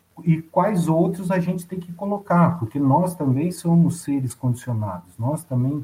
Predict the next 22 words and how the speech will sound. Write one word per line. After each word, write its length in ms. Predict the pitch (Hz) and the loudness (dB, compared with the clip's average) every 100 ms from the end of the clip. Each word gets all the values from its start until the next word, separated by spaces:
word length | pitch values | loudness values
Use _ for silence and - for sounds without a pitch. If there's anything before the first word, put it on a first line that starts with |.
| - | -4
temos, 560 | 131 135 113 98 - _ _ _ _ _ | 0 0 0 -4 -12 _ _ _ _ _
é, 600 | 110 107 104 104 101 98 95 _ _ _ _ _ _ _ _ _ _ _ _ _ _ _ - | -6 -4 -4 -4 -6 -8 -12 _ _ _ _ _ _ _ _ _ _ _ _ _ _ _ 0
perspectiva, 1120 | 156 - - 165 - - 160 160 170 139 120 | 0 0 0 0 -2 -4 0 4 6 6 2
nós 240 | 113 117 - | 0 0 0
também 260 | 131 143 | 0 0
temos 380 | 139 - 147 143 | -2 -4 -2 0
lugar, 680 | 147 127 131 139 143 135 107 _ - | 0 2 2 2 2 -2 -6 _ -4
temos 260 | 127 127 | 0 0
grupos. 840 | 123 135 165 170 170 135 123 - _ _ _ _ _ 139 | 0 2 4 4 0 -8 -8 -10 _ _ _ _ _ -4
Então, 540 | 165 165 175 185 170 - | -2 2 2 2 -2 -4
a 120 | 131 | -6
questão 540 | - 139 - 147 135 117 | -4 -6 -4 -2 2 2
geral 560 | 143 117 131 160 131 - | 0 0 0 0 -2 -8
de 120 | 113 | -10
tudo 280 | - 127 110 | -8 -6 -4
isso 180 | 110 - | -6 -6
que 60 | 110 | -10
eu 100 | 85 | -8
tô 180 | 104 | -10
colocando 680 | - 101 98 - 170 185 135 - 123 - | -12 -12 -12 -4 0 2 0 -2 -8 -4
é 160 | 139 | -4
justamente 920 | 135 151 - 143 139 165 - 165 160 | -4 -6 -6 -4 -2 -4 -4 0 0